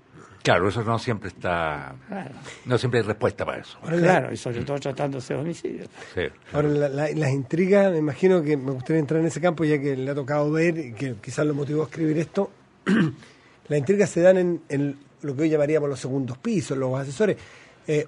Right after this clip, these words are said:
Speaker 3: o necesariamente a veces están encabezadas por la máxima autoridad, por un presidente, lo que fuere.
Speaker 2: No, yo creo que los presidentes
Speaker 3: ¿O es cómo se
Speaker 2: están,
Speaker 3: hacen
Speaker 2: están,
Speaker 3: zancadilla
Speaker 2: los
Speaker 3: unos a
Speaker 2: presidentes
Speaker 3: otros
Speaker 2: son,
Speaker 3: para acceder al
Speaker 2: los
Speaker 3: presidente?
Speaker 2: presidentes son,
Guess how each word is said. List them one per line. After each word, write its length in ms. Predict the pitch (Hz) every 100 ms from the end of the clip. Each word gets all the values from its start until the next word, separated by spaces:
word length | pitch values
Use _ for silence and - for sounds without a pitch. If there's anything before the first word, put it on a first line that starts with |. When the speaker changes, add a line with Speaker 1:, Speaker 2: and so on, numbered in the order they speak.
| -
Speaker 3:
o 120 | 156
necesariamente 800 | 160 151 175 180 180 - 185 - -
a 80 |
veces 200 | 151 156
están 220 | 156 - 160
encabezadas 640 | 151 190 135 - 165 156
por 280 | - 165 147
la 260 | 131 127 127
máxima 400 | 151 - 143 135
autoridad, 460 | 131 139 135 135
por 100 | 123
un 60 | 120
presidente, 680 | 123 120 127 131 147 139 139
lo 120 | 131
que 120 | 123
fuere. 300 | 127 160 147 -
Speaker 2:
No, 80 |
yo 180 | 330 339
creo 320 | 339 311 359
que 100 | 330
los 120 | 233 190
presidentes 400 | 202 185 190 185
Speaker 3:
¿O 60 |
es 160 | 190 214
cómo 160 | 214 208
se 60 |
Speaker 2:
están, 100 | 214
Speaker 3:
hacen 160 | 185 202
Speaker 2:
están, 160 | 196
Speaker 3:
zancadilla 300 | 180 180 190
Speaker 2:
los 100 | 190
Speaker 3:
unos 100 | 208
a 40 | 185
Speaker 2:
presidentes 200 | 160 208
Speaker 3:
otros 140 | 220
Speaker 2:
son, 100 | 226
Speaker 3:
para 120 | 185 165
acceder 420 | - 170 185 175
al 60 |
Speaker 2:
los 120 | 170 143
Speaker 3:
presidente? 320 | 139 120 208
Speaker 2:
presidentes 140 | 214
son, 400 | - 214 220 202